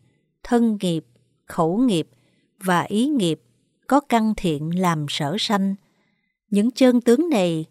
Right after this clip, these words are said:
gọi là chư pháp thiện. Chư pháp bất thiện là chi? Ba căn bất thiện là tham, sân, si và phiền não, đồng nương căn bất thiện,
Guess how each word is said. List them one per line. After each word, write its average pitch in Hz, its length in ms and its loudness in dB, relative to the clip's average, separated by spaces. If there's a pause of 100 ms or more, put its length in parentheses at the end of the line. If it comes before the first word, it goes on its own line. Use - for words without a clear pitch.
(140)
gọi 170 320 2
là 165 340 -2 (100)
chư 226 320 2
pháp 247 260 -6 (100)
thiện. 156 340 -6 (1800)
Chư 214 300 2
pháp 277 260 -2 (140)
bất 269 240 2
thiện 170 400 -2
là 156 300 -4
chi? 226 380 0 (800)
Ba 196 260 2
căn 190 420 -2
bất 269 240 -2
thiện 156 440 -6 (300)
là 180 320 0
tham, 233 460 2 (220)
sân, 233 480 2
si 226 460 2 (300)
và 175 260 2
phiền 165 380 0
não, 180 420 -4 (280)
đồng 180 440 0
nương 240 260 4
căn 226 420 0
bất 285 140 0 (100)
thiện, 151 360 -4